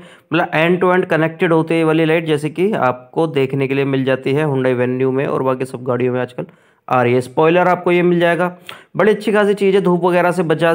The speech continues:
बच जाती है गाड़ी। और जो इसका ये टेल लैंप्स का डिज़ाइन है ना, ये बड़ा यूनिक है, ये बड़ा एक तो बढ़िया फील कराता, मतलब लग्जरी सेगमेंट किसी गाड़ी का फील कराता। नीचे रिफ्लेक्टर,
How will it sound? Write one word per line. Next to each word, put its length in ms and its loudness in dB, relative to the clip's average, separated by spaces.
बच 180 -2
जाती 300 0
है 120 2
गाड़ी। 200 2
और 60 0
जो 120 0
इसका 200 -2
ये 140 2
टेल 240 -2
लैंप्स 260 0
का 100 -6
डिज़ाइन 340 0
है 60 -2
ना, 160 -4
ये 140 4
बड़ा 200 4
यूनिक 400 0
है, 180 -4
ये 140 2
बड़ा 360 2
एक 120 2
तो 80 0
बढ़िया 360 4
फील 300 0
कराता, 340 2
मतलब 160 2
लग्जरी 380 2
सेगमेंट 380 0
किसी 220 0
गाड़ी 220 2
का 80 -2
फील 240 0
कराता। 280 0
नीचे 260 0
रिफ्लेक्टर, 600 -2